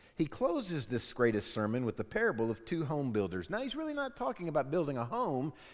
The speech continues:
He's talking about building a life. He's talking about building maybe a marriage. Um, a-, and the most important thing he says about building is not what you build, and it's not how you build it.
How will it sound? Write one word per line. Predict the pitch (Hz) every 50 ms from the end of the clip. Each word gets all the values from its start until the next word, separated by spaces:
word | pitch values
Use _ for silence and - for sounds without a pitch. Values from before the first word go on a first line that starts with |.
| - -
He's | 180 -
talking | - 302 294 - 226 208
about | 185 156 135 120 123
building | 131 139 143 139 139 131
a | 127
life. | 117 101 80 69 64 - -
He's | 101 95
talking | - 120 123 113 120 123
about | 120 117 127 107 107
building | 120 135 147 139 135
maybe | 131 135 139 139 143 147
a | 143
marriage. | 147 156 170 165 147 117 92 85 82 - - - - - - - - - - - - - -
Um, | 110 107 104 98 92 87 82 82 82 78 73 - - - _ - - - - - -
a-, | - 143 - 175
and | 165 165
the | 170
most | 175 226 269 269 - -
important | 202 175 - 262 262 226 185
thing | 214 208
he | 196 170
says | - 196 180 160
about | 160 147 - 131 135 139
building | 240 285 302 294 208 135 139 151 151
is | - 143 120 135
not | 175 170 139 - 131
what | 120 117 147 208 214 - 208
you | 202 190
build, | 147 117 117 107 95 92 90 95 127 147 143 120 - - - - - - - - _ -
and | 156 147
it's | 156 143 - -
not | 156 143 135 127
how | 110 107 131 170 214 247 277
you | 285 254 214 160 135
build | 104 92 104 95 92 92 80 95
it. | 104 120 -